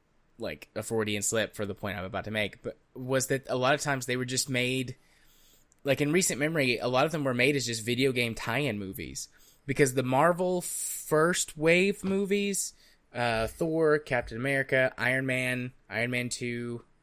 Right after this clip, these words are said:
I guess Iron Man two's, no, yeah, that's in the first wave. Iron Man two and, ooh, there's one more, Captain America. He had, he had one. They were all r-,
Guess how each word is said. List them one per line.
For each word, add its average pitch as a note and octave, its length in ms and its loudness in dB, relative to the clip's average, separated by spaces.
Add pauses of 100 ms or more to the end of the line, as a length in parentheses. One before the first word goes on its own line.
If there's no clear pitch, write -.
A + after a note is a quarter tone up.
I - 60 -20
guess G#2+ 100 -8
Iron G2+ 140 -4
Man F#2+ 120 -12
two's, - 480 -14
no, G3+ 140 -6
yeah, E3+ 180 0
that's D3+ 200 -6
in C3+ 40 -6
the A#2 60 -8
first A2 180 -10
wave. G#2 140 -4 (320)
Iron C#3+ 200 0
Man C#3 160 0
two C#3 540 -2
and, A2 880 -6 (1000)
ooh, D3+ 340 0
there's B2+ 200 0
one C#3+ 100 0
more, B2 140 -2
Captain D3 320 -2
America. A#2 520 -2
He A#2 120 -8
had, G#2+ 200 -2 (380)
he A2+ 160 -10
had G#2 180 -8
one. G2 240 -10 (440)
They D3 160 6
were E3+ 160 2
all D#3+ 440 4
r-, C3+ 80 -10